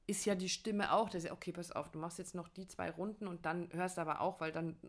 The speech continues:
musst du dich um Dietmar kümmern, dann sollten wir vielleicht noch eine Runde rausgehen, der möchte bestimmt noch eine Runde spazieren oder, äh, Radl fahren oder, ähm, solltest ihm vielleicht jetzt dann mal helfen bei dem oder dem.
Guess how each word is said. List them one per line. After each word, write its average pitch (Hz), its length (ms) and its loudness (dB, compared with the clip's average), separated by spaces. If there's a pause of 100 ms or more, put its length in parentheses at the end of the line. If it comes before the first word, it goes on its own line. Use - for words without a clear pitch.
(140)
musst 165 380 -4
du 170 60 -10
dich 156 260 -8 (460)
um 151 120 -8
Dietmar 220 380 2
kümmern, 208 460 2
dann 156 260 -2
sollten 151 280 -4
wir 156 60 -6
vielleicht 156 300 -6
noch 160 80 -6
eine 151 100 -4
Runde 160 320 -2
rausgehen, 190 520 2
der 175 80 0
möchte 165 200 -4
bestimmt 175 320 -8
noch 170 80 -2
eine 160 120 -2
Runde 160 260 -6
spazieren 202 720 -2 (380)
oder, 156 1040 0
äh, - 40 -8
Radl 175 340 6
fahren 170 380 2
oder, 156 800 -2
ähm, - 140 -8
solltest 165 360 0
ihm 170 100 -4
vielleicht 165 240 -4
jetzt - 180 -4
dann 165 120 -2
mal 156 140 0
helfen 185 380 2
bei 170 100 0
dem 165 260 -2
oder 156 180 -2
dem. 180 320 0